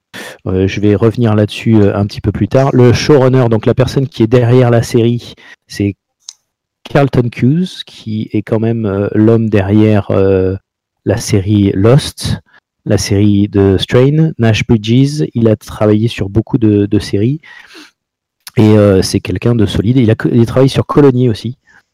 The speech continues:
en tant que scénariste. Et, euh, donc, c'est quelqu'un de très solide qui est, qui est, qui est connu du milieu, euh, Hollywood et de la série. Il est spécialisé en série. Donc, euh, on a quelque chose de, euh, de pas mal du tout.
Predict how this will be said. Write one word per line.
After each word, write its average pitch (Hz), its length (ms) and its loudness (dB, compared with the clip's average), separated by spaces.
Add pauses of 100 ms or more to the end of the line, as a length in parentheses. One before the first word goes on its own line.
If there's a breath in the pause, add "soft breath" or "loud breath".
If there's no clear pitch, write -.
en 98 60 -12
tant 104 100 -4
que - 80 -8
scénariste. 101 640 -6 (560)
Et, 101 220 2
euh, 98 200 2
donc, 113 200 0
c'est 127 100 0
quelqu'un 117 280 -2
de 120 100 2
très - 180 -2
solide 123 340 0
qui - 120 -6
est, - 60 -12 (160)
qui 95 140 -16
est, 90 40 -14
qui 90 160 -14
est - 60 -16 (100)
connu 101 280 -4
du 104 120 -6
milieu, 95 300 0
euh, 92 360 -2
Hollywood 110 560 -2
et 117 140 2
de 107 360 -2
la 104 140 2
série. - 420 -8
Il 104 140 -4
est 113 100 2
spécialisé 95 560 -6
en 101 100 -6
série. 87 360 -12
Donc, 110 260 -4
euh, 104 60 2
on 107 120 -2
a 117 60 0
quelque - 180 -4
chose 156 180 0
de, 131 240 2 (560 loud breath)
euh, 95 380 0
de 107 120 0
pas 110 160 0
mal 107 140 2
du 101 140 -4
tout. - 180 -8